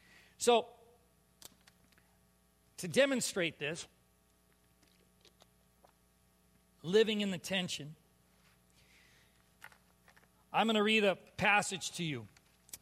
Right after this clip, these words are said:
I want you to slouch, stand, whatever you need to do to do your best listening. Close your eyes, open your eyes, relax, take a deep breath. I don't care. And I want you to picture this. I want you to visualize this. If you wanna read along and that's helpful to you, you can.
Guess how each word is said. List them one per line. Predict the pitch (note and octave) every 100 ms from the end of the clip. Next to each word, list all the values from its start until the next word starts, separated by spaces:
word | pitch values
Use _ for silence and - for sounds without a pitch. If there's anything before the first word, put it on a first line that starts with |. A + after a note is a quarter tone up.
| _ _ - _
I | E3+ A#3
want | A#3 A3+
you | G#3 G#3
to | - G3+ F3+ E3 C3 _ _ _ - -
slouch, | - - G3+ A#3 A#3+
stand, | - - G#3 G#3+ G#3
whatever | F#3+ C#4
you | C4+
need | B3+
to | A3+
do | F#3 G#3+
to | F3
do | F#3
your | F#3
best | D3 G3 -
listening. | F#3 - E3 D#3+
Close | - A#3+ G3
your | G#3+
eyes, | G3 F#3+
open | G#3+ G#3
your | G3+ F#3+
eyes, | F3+ F3+
relax, | D#3 D#3 F#3 G#3 F#3+ -
take | G#3+ F3+
a |
deep | D#3 G#3 -
breath. | G3 F#3+ F3 - _ _ _
I | E3+
don't | G#3 F#3+
care. | - C#3+ C3+ - - _ - -
And | E3+
I |
want | A3 G#3+
you | G#3+
to |
picture | - A3 B3 -
this. | G3+ F3 -
I | - - -
want | F3+ G3
you |
to | F3+
visualize | F#3 A3 G#3 F3+ E3
this. | F3 -
If | D3
you | G3+
wanna | G#3 A#3+
read | A3+ A3+
along | G3+ F#3 G#3 G3+
and |
that's | F3 F3
helpful | F3 G3+ -
to | A#3 A#3
you, | A3+
you | F#3 E3
can. | - F3+ F3 A#3 A#3+